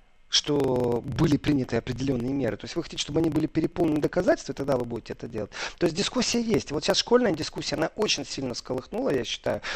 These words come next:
То есть она стала национальной, эта дискуссия, как быть с детьми, как быть вообще со всем, понимаете, начиная от того, кто покупает маски, заканчивая, действительно ли нужно, чтобы, э, д-, дети... э,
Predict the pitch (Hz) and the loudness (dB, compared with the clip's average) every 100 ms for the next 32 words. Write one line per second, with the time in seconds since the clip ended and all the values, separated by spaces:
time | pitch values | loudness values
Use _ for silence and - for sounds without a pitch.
0 | - 147 196 190 202 190 180 165 - 156 | -4 2 4 6 6 8 8 6 4 2
1 | 165 156 120 113 - 123 - 202 - 131 | 4 2 0 -4 -6 -8 -4 -4 -4 0
2 | 135 131 135 101 131 - 190 - 127 127 | 0 0 -4 -6 -10 -4 -4 -2 -2 -4
3 | - - - - 175 175 - 190 196 - | -6 -8 -10 6 8 8 8 6 2 2
4 | 151 - 147 170 139 139 - 151 - 110 | 0 2 2 2 0 -2 0 0 0 -4
5 | - - - - 147 - 175 196 - 127 | -4 -8 -10 -2 0 2 2 0 -2 -4
6 | - 160 139 123 - - 131 123 156 226 | -4 -4 -4 -8 -8 -6 -4 -4 -4 -6
7 | - - - - - 147 143 - - - | -8 -10 -12 -6 -6 -2 0 0 -4 -10
8 | 131 - 127 131 135 - 113 - - 127 | -10 -6 -4 -2 -2 -4 -6 -10 -10 -8
9 | 127 151 196 - 151 120 107 - 131 - | 0 6 6 6 0 0 -4 -6 -4 -4
10 | - - - 214 214 - - | -4 -6 -6 -8 -8 -10 -12